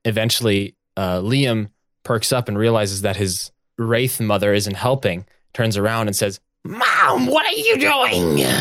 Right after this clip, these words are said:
Is he, is that, what's he making?"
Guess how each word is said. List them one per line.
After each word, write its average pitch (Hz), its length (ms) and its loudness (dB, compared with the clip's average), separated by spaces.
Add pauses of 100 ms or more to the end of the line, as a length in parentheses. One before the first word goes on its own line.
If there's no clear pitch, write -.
(640)
Is 214 140 -2
he, 208 220 0 (920)
is 143 100 -4
that, 190 340 -2 (1000)
what's 226 200 0
he 320 120 0
making?" 349 460 0